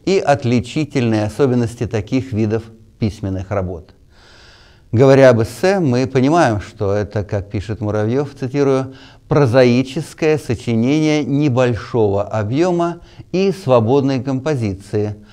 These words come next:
трактующее частную тему и представляющее попытку передать индивидуальные впечатления и соображения,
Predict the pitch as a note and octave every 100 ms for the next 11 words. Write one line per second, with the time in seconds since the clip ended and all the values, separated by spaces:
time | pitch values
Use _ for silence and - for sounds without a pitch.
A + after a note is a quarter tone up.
0 | - - - B2 - - C3+ B2+ - C3
1 | B2 - - C3 A#2 - G#2+ G#2 - F3
2 | F3+ F#3 - - - - F#3 G#3 G3+ F3
3 | E3 - D3+ D3 D#3 D#3 - D3 - B2
4 | A2+ - F#3 G3 - B2 - B2 A#2 A2
5 | D#3 D#3+ - - - D3 D3 B2 D3 D3
6 | C3+ D#3 D3 A#2 G#2 G2+ F#2+ A2+ - A#2
7 | C#3 D3 B2+ A2 G#2+ - B2+ - A#2+ G#2+
8 | G#2 G#2 G#2+ A2+ F#3 F#3+ F#3+ F#3+